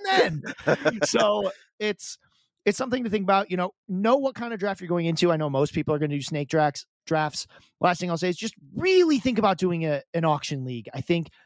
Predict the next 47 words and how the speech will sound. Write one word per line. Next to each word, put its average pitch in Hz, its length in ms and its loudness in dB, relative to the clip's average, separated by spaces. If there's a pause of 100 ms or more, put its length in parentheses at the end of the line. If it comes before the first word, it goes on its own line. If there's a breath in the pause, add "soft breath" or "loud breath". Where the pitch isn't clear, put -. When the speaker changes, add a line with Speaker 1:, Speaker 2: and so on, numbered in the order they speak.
Speaker 1:
you'll 185 160 2
find 196 380 -2
it's - 200 -6
a 180 160 -6
ton 254 260 0
of 202 80 0
fun. 180 200 2
It's 170 140 -8
really 202 540 0
fun 175 260 0
when 170 100 -2
you 160 60 -4
start 165 240 0
talking 151 260 -2
about 139 200 -4
keepers 160 360 -2
and 147 100 -2
dynasty 156 600 0 (280 soft breath)
because 190 220 2
it 180 80 -2
just 196 160 -4 (100)
adds 165 280 -2
a 175 60 2
really 190 640 4
unique 170 420 -4
flavor. 160 600 0 (500)
Speaker 2:
Mm-hmm. 139 240 -4
Speaker 1:
It 254 60 2
makes 330 180 0
it 214 60 2
harder 220 360 0
to 233 80 -6
get 202 200 -6
generic 180 540 -4
advice, 180 600 -4 (300 loud breath)
but 185 260 4
you 180 80 -6
get 226 180 -2
to 208 120 -2
just 196 200 -4
do 214 160 4
a 202 40 4
lot 180 360 2
more 185 300 2
of 156 160 -4
the 180 100 -2
neurotic 165 680 2